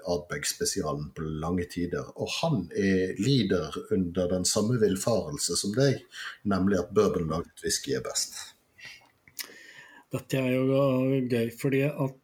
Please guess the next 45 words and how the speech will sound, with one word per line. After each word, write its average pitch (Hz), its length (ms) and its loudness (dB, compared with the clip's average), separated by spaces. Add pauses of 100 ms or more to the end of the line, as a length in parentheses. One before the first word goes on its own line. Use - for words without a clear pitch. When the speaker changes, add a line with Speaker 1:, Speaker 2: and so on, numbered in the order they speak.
(200)
Speaker 2:
eh, 135 160 2
hvis 139 240 0
jeg 151 160 4
husker 151 320 2
helt 147 160 -2
riktig, 160 320 -2
så 151 160 2
er 143 80 4
dette 135 320 0 (1040)
det 151 80 0
første - 340 -2
året 131 300 2
jeg 139 560 2
hoppet - 400 -2 (160)
av 139 100 0
å 139 140 2
kjøpe 131 380 0 (500)
den 151 240 4
årlige 117 320 2
Ardbegen. 113 540 0 (760)
Speaker 1:
Ja. - 160 0 (260)
Speaker 2:
<laughs> - 140 -8 (760)
Fordi, 139 200 6 (1300)
ja, 160 140 2 (180)
jeg 160 140 2
smakte - 260 -2
den 151 100 2
og 131 60 2
tenkte, 120 300 -4 (100)
«Nei, 120 240 -4
det - 320 -6
er 123 80 0
ikke - 100 -6
så 127 120 -2
nøye.» 117 240 -2 (100)
Og 131 160 0
siden 117 320 -2
så 131 140 0
har 117 80 0
jeg 110 80 -4
ikke - 160 -6
kjøpt - 340 -10
noen 156 240 2
av 123 160 0
de 127 80 2